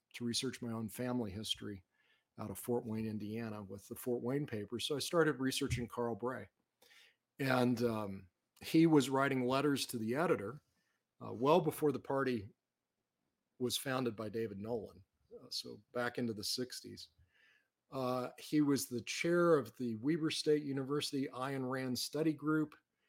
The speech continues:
He was the chair of Students for Objectivism, um, some other self-created titles. But in the summer of seventy-two, he was identifying himself as the chair of the Libertarian Party of Utah, even before the founding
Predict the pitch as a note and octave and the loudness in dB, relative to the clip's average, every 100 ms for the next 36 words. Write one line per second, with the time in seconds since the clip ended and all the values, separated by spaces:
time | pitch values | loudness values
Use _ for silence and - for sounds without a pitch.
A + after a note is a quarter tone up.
0 | _ _ - A#2+ A2 A#2 - C3 B2+ - | _ _ -6 -4 -4 -6 -4 0 0 0
1 | - C#3 C3 - B2 G#2+ G2 C#3 D3 D3 | 0 0 0 -2 -2 -4 -2 -2 -2 -2
2 | C3+ C3+ C#3 C3+ B2+ _ _ _ _ _ | -2 -2 -2 -6 -10 _ _ _ _ _
3 | G#2+ G2 F#2+ G#2 F#2 _ _ - - B2 | -10 -8 -8 -12 _ _ _ -6 -2 0
4 | B2 B2+ A#2+ A#2 C#3+ B2+ - C#3 B2 - | 2 2 0 2 2 2 2 2 2 0
5 | C#3 D3+ C3 A2+ - - C3+ C3 - F3 | -2 0 0 -2 -4 -4 -2 -4 -4 2
6 | G3+ G3 D3 - - A#3+ G3 A2 C3+ _ | 4 4 4 2 4 4 4 2 -2 _
7 | _ _ _ _ _ - B2+ A#2 - E3 | _ _ _ _ _ -10 -4 -2 2 4
8 | C3+ A2+ - F3+ D3 B2+ A#2+ A#2+ C3 B2+ | 2 0 2 4 4 4 0 -2 -2 -2
9 | - B2 A2 A2 - B2+ A#2+ A#2 G2+ A2+ | -2 -2 0 -2 -2 -2 -2 -4 -6 -6
10 | - B2+ A#2+ A2 A#2 A2+ A2+ G#2 A2 A2+ | -2 0 0 0 -4 -4 -4 -6 -4 -4
11 | G#2 G#2+ C#3 C#3 G#2+ G2 - _ - - | -4 0 0 0 -4 -6 -10 _ -20 -20
12 | - _ _ _ E3+ D#3+ D3+ C3+ B2+ C#3 | -20 _ _ _ 8 10 10 8 4 4
13 | C3 A2 - C3 B2 A#2+ A#2 G#2+ G2 | 2 2 -2 0 2 2 0 -4 -8